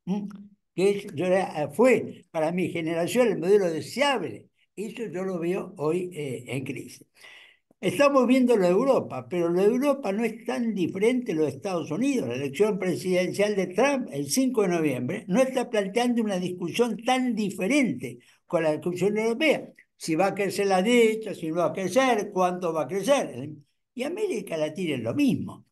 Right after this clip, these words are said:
No solamente porque estaba Milei y Katz en la reunión de Vox, lo, también los representantes de Bolsonaro.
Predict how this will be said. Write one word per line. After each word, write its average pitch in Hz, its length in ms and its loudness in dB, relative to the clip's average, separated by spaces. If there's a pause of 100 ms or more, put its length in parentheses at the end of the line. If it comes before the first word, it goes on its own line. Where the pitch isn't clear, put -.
(240)
No 214 180 -2
solamente 226 580 2
porque 160 200 -4
estaba 214 280 2
Milei 190 460 6
y - 60 -2
Katz 226 400 -2 (460)
en 165 140 -4
la 175 140 0
reunión 175 760 -6
de 151 80 -2
Vox, 233 360 -4 (260)
lo, 135 200 -2
también 208 380 0
los 202 140 -2
representantes 190 960 -4
de 165 60 0
Bolsonaro. 170 720 -2